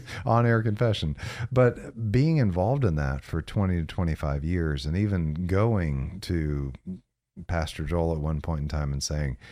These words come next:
"This is really hard. This is a difficult struggle. Um, you really ought to fire me, but I'm gonna try to, try to redeem this kind of situation," and the difficulty of being so tempted and, and filled with lust.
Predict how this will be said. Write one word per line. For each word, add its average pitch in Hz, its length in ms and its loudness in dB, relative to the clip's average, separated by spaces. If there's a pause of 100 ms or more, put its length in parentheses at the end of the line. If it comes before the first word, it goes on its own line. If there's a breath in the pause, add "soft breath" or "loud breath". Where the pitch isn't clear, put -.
(180 loud breath)
"This 120 220 -2
is 190 140 -2
really 80 240 2
hard. 90 500 0
This - 220 -2
is 117 80 0
a 78 40 -2
difficult 85 520 -2
struggle. 80 800 -2
Um, 82 460 0 (120)
you 87 220 0
really 123 260 2
ought 80 140 2
to 76 80 -2
fire 110 360 2
me, 80 240 0 (200)
but 80 120 0
I'm 110 200 2
gonna 92 220 0
try 95 300 0
to, 80 280 0 (160)
try 101 240 2
to 82 80 0
redeem 76 640 0
this 76 180 -4
kind 73 240 -2
of 71 80 -2
situation," 73 800 -4 (400 loud breath)
and 80 340 0
the 80 160 -2
difficulty 80 600 -2
of 69 60 -4
being 73 180 -2
so 71 200 -2
tempted 67 640 -2
and, 69 200 -2
and 73 340 -6
filled 82 240 -2
with 71 160 -4
lust. 87 480 -2